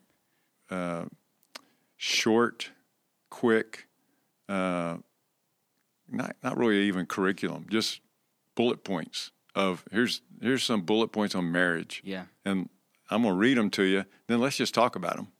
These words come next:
Speaker 2: Mm.
Speaker 1: as couples.
Speaker 2: Yeah.
Speaker 1: And we'd have four to six couples at our house once a week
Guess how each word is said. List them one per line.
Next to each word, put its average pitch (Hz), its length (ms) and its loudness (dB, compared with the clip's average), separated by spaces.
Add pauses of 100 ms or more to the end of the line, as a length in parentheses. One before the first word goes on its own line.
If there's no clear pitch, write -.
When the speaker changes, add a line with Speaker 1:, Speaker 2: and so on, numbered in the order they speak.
(220)
Speaker 2:
Mm. 101 120 -18 (100)
Speaker 1:
as 92 160 0
couples. - 680 -2
Speaker 2:
Yeah. 95 180 -10 (300)
Speaker 1:
And 101 140 2
we'd 131 180 4
have 92 560 2 (1040)
four 110 360 4
to 98 80 2
six - 300 2
couples 92 680 -2 (100)
at 95 120 0
our 98 160 4
house 90 600 2 (200)
once 98 200 0
a 104 40 0
week 90 460 0